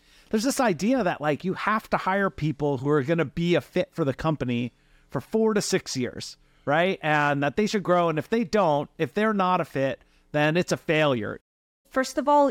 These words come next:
Speaker 2: you need personal realization of what your superpower is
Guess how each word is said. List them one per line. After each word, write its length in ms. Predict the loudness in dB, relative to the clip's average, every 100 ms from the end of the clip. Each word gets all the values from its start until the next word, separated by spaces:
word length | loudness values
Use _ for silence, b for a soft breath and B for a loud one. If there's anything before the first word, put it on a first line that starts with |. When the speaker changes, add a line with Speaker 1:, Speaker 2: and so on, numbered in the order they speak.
| 2
Speaker 2:
you 260 | 0 2
need 280 | 4 2 -2
personal 580 | -10 -10 -2 0 2 2
realization 760 | 0 0 -2 -2 -4 0 0
of 140 | 0 -2
what 160 | -4
your 140 | -4 -6
superpower 800 | -4 -4 -4 -4 -2 0 0 0
is 460 | -2 -2 -2 -6